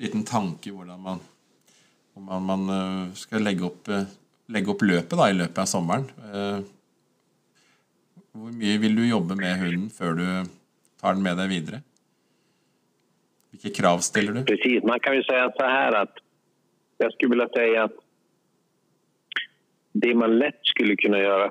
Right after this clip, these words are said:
Speaker 2: fel, att man tar hunden för fort ut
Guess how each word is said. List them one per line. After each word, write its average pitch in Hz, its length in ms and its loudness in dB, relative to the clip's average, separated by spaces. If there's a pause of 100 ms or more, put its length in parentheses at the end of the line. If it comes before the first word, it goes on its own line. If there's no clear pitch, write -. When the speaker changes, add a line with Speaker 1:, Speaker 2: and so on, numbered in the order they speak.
(160)
Speaker 2:
fel, 131 340 4
att 87 160 -2
man 95 140 0
tar 104 460 2 (260)
hunden 113 760 4 (560)
för 101 160 4 (100)
fort - 360 0
ut 98 300 4